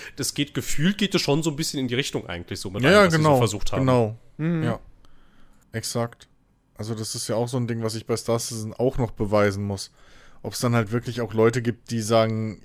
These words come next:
Speaker 2: ich hab keinen Bock, Fl-, äh, Flugzeu-, äh, ja, ja, Raumschiffe zu fliegen die ganze Zeit, aber hier, äh, Bodentruppler oder so für irgendeine, oder Panzerfahrer für irgendeine große Spielerorg oder so, bin ich voll dabei.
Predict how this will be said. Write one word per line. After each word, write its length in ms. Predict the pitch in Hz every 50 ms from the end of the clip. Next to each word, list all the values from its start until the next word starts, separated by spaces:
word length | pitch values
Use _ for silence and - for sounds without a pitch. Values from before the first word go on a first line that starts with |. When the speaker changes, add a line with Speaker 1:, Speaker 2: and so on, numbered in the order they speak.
| 95 117
Speaker 2:
ich 200 | 113 - - - - - - - -
hab 200 | 117 113 - -
keinen 220 | - 120 110 110 107
Bock, 180 | 110 104 - -
Fl-, 640 | - - - - - - - 110 104 104 107 104
äh, 40 | 98
Flugzeu-, 920 | - - - - - - 120 123 123 - - - 101 98 - 98 98 101
äh, 60 | 101
ja, 80 | 104 107 104 101
ja, 60 | 90 - - - - - - -
Raumschiffe 360 | 123 143 143 - 135 120 -
zu 100 | - 107
fliegen 380 | - - 117 110 104 110 110
die 80 | 107 104
ganze 240 | 107 104 104 104 104
Zeit, 320 | - 107 104 110 117 - - _ - - - - - - - -
aber 220 | 107 104 110 110
hier, 440 | 107 104 110 113 117 110 110 110 -
äh, 100 | 113 110 101
Bodentruppler 720 | - - 113 123 127 131 123 - - 104 - - 104 101
oder 260 | 98 95 95 95 95
so 140 | 95 98 95
für 180 | - - 113 92
irgendeine, 440 | 92 101 101 101 - - 101 98 92
oder 180 | 95 95 92
Panzerfahrer 680 | - - - 113 117 120 98 - 101 95 92 92 95 90
für 200 | - - 104 92
irgendeine 520 | 95 101 98 98 92 101 98 95 95 92 - - - - - - - - - - -
große 580 | - 101 104 98 - - 107 104 101 101 98
Spielerorg 720 | - - - 110 104 101 104 101 - 95 101 98 92 92 -
oder 260 | - 95 98 95 95
so, 140 | 92 98 92
bin 180 | - 104 101
ich 140 | 98 90 -
voll 220 | - - 98 98
dabei. 420 | 92 92 85 98 92 92 92 95